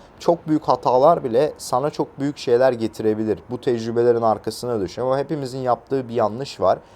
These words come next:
Biz hata yapmaktan çekiniyoruz. Biz denemekten korkuyoruz. Denemekten korkmamızın en büyük sebeplerinden biri de insanlar benim hakkımda ne düşünür korkusu. Bunu daha sonrasındaki bir videoda açıklayacağım. Bu video çok uzun olsun istemiyorum. Fakat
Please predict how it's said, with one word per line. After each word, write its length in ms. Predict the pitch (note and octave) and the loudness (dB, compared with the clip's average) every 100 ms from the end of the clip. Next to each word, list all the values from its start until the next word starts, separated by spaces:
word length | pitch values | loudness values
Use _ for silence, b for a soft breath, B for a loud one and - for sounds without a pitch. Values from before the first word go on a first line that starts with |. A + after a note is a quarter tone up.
| B | B
Biz 180 | B2+ C3+ | -10 0
hata 320 | A#2+ A2+ B2+ | 0 2 2
yapmaktan 560 | C3 B2+ C3 A#2 - C3+ | 4 2 0 -2 -2 -4
çekiniyoruz. 680 | - G#2+ - B2+ A2+ F2+ G2+ | -6 -12 -10 -4 -4 -4 -8
Biz 220 | F3 G2+ | -10 -6
denemekten 600 | G2+ G#2+ A2 - D#3+ E3 | -6 -4 -6 -2 -2 -2
korkuyoruz. 640 | - F#2+ - D#2 A#1+ - B B - | 0 -2 -2 -10 -10 -14 B B 0
Denemekten 520 | A2+ C3 D#3 D#3 F3 | 2 2 -2 2 0
korkmamızın 640 | D#3 D#3 D3+ C#3 C#3 C3+ D3 | 2 2 2 0 -6 -6 -6
en 160 | D3 | -6
büyük 140 | C#3 C3+ | -6 -4
sebeplerinden 720 | C#3+ C3 A#2+ C3 B2 B2+ B2 | -2 -2 -2 -4 -2 -4 -4
biri 180 | C#3 C3 | -4 -4
de 60 | |
insanlar 600 | C3 A#2 - A#2+ C3 B2+ | -4 -6 -4 -2 0 -2
benim 200 | B2 B2+ | -2 -2
hakkımda 440 | B2+ - - A#2+ C#3+ | -4 -4 -14 -8 -4
ne 140 | A#2+ | -4
düşünür 380 | A#2 - A#2 A#2 | -6 -8 -8 -6
korkusu. 580 | A#2 F#2+ - - - - B B - | 0 -2 -2 -16 -14 -14 B B -6
Bunu 180 | C#3 D3+ | -2 6
daha 180 | D3 D3 | 8 6
sonrasındaki 720 | D3+ C#3 C3+ C#3+ C#3 - C3+ | 0 -4 -4 -6 -8 -8 -10
bir 120 | B2 | -8
videoda 280 | C3+ C#3 B2 | -4 0 0
açıklayacağım. 640 | - - G#2 G2 A#2 A#2 | 0 -8 -10 -4 -4 -4
Bu 120 | G#2+ | -6
video 180 | A2 A2+ | -4 -6
çok 220 | A2+ A#2 | -6 -10
uzun 180 | A2+ A#2 | -10 -6
olsun 320 | A2+ A2 - | -6 -6 -10
istemiyorum. 600 | A2+ - F#3+ C#3+ G#2+ D#3 B B B | -12 -6 -4 0 0 -2 B B B
Fakat 360 | G3 E3+ D#3 | 2 4 -2